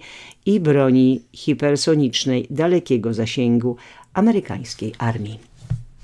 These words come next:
Stany Zjednoczone bezpośrednio poinformowały prezydenta Rosji Władimira Putina o konsekwencjach użycia przez Rosję broni masowego rażenia, powiedział, e, sekretarz stanu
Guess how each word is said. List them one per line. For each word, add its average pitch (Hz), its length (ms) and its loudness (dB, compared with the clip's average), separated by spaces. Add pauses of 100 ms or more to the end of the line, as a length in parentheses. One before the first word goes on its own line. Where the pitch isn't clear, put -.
(220)
Stany 202 520 4
Zjednoczone 180 760 2
bezpośrednio 165 840 0
poinformowały 143 840 0
prezydenta 139 720 0
Rosji 135 360 -2
Władimira 147 520 0
Putina 127 540 -2
o 143 60 -4
konsekwencjach 139 880 -2
użycia 127 440 -2
przez 135 320 -6
Rosję 127 400 -2
broni 127 440 2
masowego 120 640 -2
rażenia, 127 540 0 (1040)
powiedział, 147 680 2
e, 123 200 -2
sekretarz 139 680 -2
stanu 156 580 0